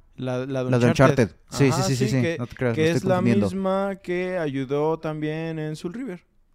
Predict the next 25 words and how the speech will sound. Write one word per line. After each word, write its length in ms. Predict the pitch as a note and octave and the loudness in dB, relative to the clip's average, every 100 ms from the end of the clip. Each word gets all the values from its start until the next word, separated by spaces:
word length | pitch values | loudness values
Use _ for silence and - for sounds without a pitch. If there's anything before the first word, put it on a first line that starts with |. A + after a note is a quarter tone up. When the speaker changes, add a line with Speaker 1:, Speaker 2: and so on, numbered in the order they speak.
| _ _ | _ _
Speaker 1:
Bueno, 240 | D3+ D#3+ | -4 -4
más 160 | D3 D3+ | -8 -10
bien 200 | D#3 D#3 | -10 -10
es, 260 | D3+ D3 - | -12 -16 -14
es 200 | C3+ B2+ | -14 -12
de 100 | C3 | -10
las 200 | D3 C3 | -8 -8
escritoras 460 | B2 B2 A#2+ C3 C3+ | -12 -18 -14 -12 -12
principales 440 | C3+ A#2 B2 B2 | -16 -16 -14 -14
de 80 | A#2 | -14
Soul 180 | A#2+ B2 | -16 -12
River. 240 | C#3 C3 | -10 -8
Speaker 2:
Oh, 1300 | A#2+ D3+ E3 E3+ F3 F#3 F#3 F#3 F#3+ F#3+ F#3+ F3+ E3+ D3+ | -2 2 4 4 6 6 6 8 8 8 10 10 8 6
si 120 | C#3+ | 4
vieron 220 | D3 E3 | 4 4
la 60 | D#3+ | 4
cara 180 | D3+ | 2
que 80 | D#3 | 2
estoy 180 | D3+ E3 | 0 2
haciendo, 220 | D#3 E3 | 2 0
me, 220 | D#3+ C#3 | 0 -4
me, 360 | B2+ C3+ B2+ A#2+ | -2 0 2 0
me, 140 | A#2+ B2+ | -2 -4
me 400 | B2+ C#3 C3+ C3+ | -2 0 4 4
abrió, 520 | B2+ C#3+ D#3+ D#3+ | 6 8 8 6